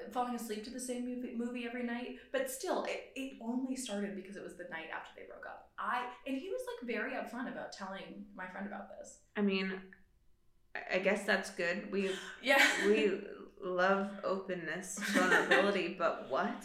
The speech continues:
Speaker 1: Yeah, that's pretty next
Speaker 2: I
Speaker 1: level.
Speaker 2: don't, I don't think that I would have wanted to know that on my first date, to be honest.
Speaker 1: No, I don't think so. I think if it was like, "Look, this is something that is something about me."
Speaker 2: Unless he was like,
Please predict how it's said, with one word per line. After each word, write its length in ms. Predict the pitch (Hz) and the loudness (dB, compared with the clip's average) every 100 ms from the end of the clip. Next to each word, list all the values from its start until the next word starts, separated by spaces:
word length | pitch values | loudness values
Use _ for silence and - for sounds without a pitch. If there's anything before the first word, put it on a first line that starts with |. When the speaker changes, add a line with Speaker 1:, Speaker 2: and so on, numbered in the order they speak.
| - - | -12 0
Speaker 1:
Yeah, 220 | 175 160 | 2 2
that's 160 | 165 - | 0 -4
pretty 200 | 160 160 | -6 -6
next 200 | - - | -8 2
Speaker 2:
I 80 | 277 | 6
Speaker 1:
level. 100 | 381 | 10
Speaker 2:
don't, 180 | 523 - | 10 8
I 40 | 392 | 6
don't 180 | 640 | 6
think 160 | 466 381 | 6 6
that 80 | 247 | 10
I 120 | 233 | 10
would 100 | 220 | 8
have 160 | 220 208 | 4 4
wanted 300 | 175 170 165 | 6 6 2
to 100 | - | 0
know 120 | 160 | 2
that 120 | 151 151 | 2 2
on 60 | |
my 100 | 147 | -2
first 280 | - - - | -4 -6 -6
date, 180 | - - | -6 -6
to 60 | - | -4
be 120 | 170 | -2
honest. 260 | 113 90 214 | -2 -2 2
Speaker 1:
No, 260 | 202 175 | 4 4
I 140 | 170 196 | 6 6
don't 180 | 190 - | 4 0
think 160 | - | -6
so. 100 | - 156 - | -6 0 2
I 140 | 226 | 2
think 120 | 311 | 0
if 80 | 320 | -4
it 80 | 381 | -4
was 140 | 269 240 | -2 0
like, 260 | 180 - | 0 -2
"Look, 280 | 170 - - | -4 -4 -6
this 180 | 196 208 | -6 -6
is 100 | 226 | -4
something 300 | 214 196 175 | -4 -4 -4
that 280 | 160 - - - - - | -6 -8 -12 -14 -14 -8
is 180 | 180 175 - - - - | -6 -4 -8 -14 -14 -8
something 340 | 208 - - - | -4 -4 -4 -4
about 380 | 185 147 - - | 0 0 0 2
me." 60 | |
Speaker 2:
Unless 300 | 240 233 240 | 8 10 10
he 100 | 302 | 6
was 180 | 277 277 | 4 8
like, 140 | 233 | 8